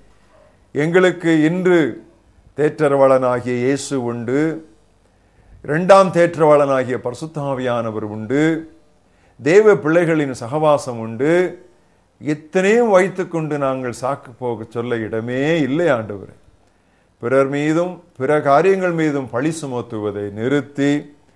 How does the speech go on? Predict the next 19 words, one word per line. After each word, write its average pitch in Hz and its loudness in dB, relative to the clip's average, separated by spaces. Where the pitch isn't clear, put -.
"நான் 170 4
பாவம் 165 2
செய்தேன், 143 0
இந்த 156 2
பாவத்திற்கு 160 0
நான் 151 2
தான் 202 4
பொறுப்பு" 170 0
என்று 131 -2
நாங்கள் 117 -2
எங்கள் 180 2
மேல் 170 0
பொறுப்பெடுத்துக் 160 -4
கொள்ளுகிற 127 -4
ஆண்மையை, 165 2
ஆன்மீக 196 0
ஆண்மையை, 160 0
ஸ்பிரிச்சுவல் 156 -2
மேன்லினஸ் 151 -4